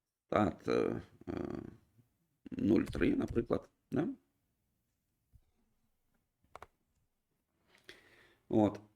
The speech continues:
І бачимо повідомлення про помилку. І дійсно, е, оце ось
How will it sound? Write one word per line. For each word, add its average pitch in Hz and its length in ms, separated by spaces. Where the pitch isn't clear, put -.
І 196 200
бачимо 110 480
повідомлення 101 580
про 107 180
помилку. - 480
І - 120
дійсно, - 400
е, 73 340
оце 95 240
ось - 260